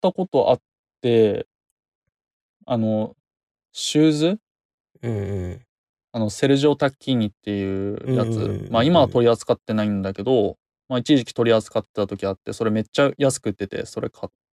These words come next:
Speaker 1: て、で、あとはオリジナルアイテム？
Speaker 2: うん。
Speaker 1: 買いましたね。ゾゾマルチサイズってやつで、自分の身長と体重打ち込んで、それにぴったりの、まあ、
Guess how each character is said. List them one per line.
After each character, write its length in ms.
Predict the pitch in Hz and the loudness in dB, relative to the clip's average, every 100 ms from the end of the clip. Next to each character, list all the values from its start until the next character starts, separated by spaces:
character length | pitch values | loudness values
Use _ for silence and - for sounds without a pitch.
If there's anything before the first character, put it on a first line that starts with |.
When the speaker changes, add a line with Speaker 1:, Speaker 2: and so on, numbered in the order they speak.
| _ | _
Speaker 1:
て、 380 | 160 120 - - _ _ _ _ _ _ _ _ _ _ _ | 0 0 0 -8 _ _ _ _ _ _ _ _ _ _ _
で、 140 | 151 151 | 2 4
あ 100 | 139 | 4
と 240 | - 127 | 4 6
は 300 | 117 110 107 - | 8 6 4 4
オ 80 | 139 | 4
リ 120 | 180 | 4
ジ 140 | 190 | 6
ナ 100 | 196 | 6
ル 140 | 185 165 | 6 4
ア 80 | 165 | 2
イ 60 | |
テ 100 | 110 | 2
ム？ 240 | 104 240 - _ _ - | -2 -4 -8 _ _ -10
Speaker 2:
う 100 | 120 | -6
ん。 320 | 101 101 - _ _ _ _ _ _ _ _ _ | -6 -10 -18 _ _ _ _ _ _ _ _ _
Speaker 1:
買 180 | - 139 | 0 2
い 40 | |
ま 120 | 135 | 2
し 80 | 131 | 2
た 60 | 107 | -2
ね。 140 | 101 - - _ - | -4 -6 -18 _ 0
ゾ 100 | 165 | 4
ゾ 140 | 156 | 4
マ 140 | 113 110 | 6 4
ル 100 | 120 | 2
チ 140 | 139 | 0
サ 140 | 147 | 2
イ 60 | 127 | 2
ズ 80 | 104 | 0
っ 20 | |
て 100 | 101 | -2
や 80 | 98 | -4
つ 120 | - | -4
で、 220 | 95 - - _ | -6 -6 -12 _
自 100 | 139 | 0
分 120 | 147 170 | 2 2
の 100 | 165 | 0
身 160 | 170 160 | 0 0
長 140 | 160 | 0
と 100 | 147 | 0
体 220 | - 147 | 0 2
重 160 | 139 143 | 4 2
打 60 | 135 | 0
ち 120 | - | -4
込 160 | 147 123 | -2 0
ん 80 | |
で、 160 | 110 104 | 2 0
そ 120 | - | -2
れ 80 | 127 | -4
に 140 | 127 | -4
ぴ 80 | - | -6
っ 40 | - - | -6 -2
た 80 | |
り 100 | - | 0
の、 140 | 202 - _ _ _ _ _ _ | -2 -6 _ _ _ _ _ _
ま 300 | 123 104 | -4 -4
あ、 20 | 101 | -4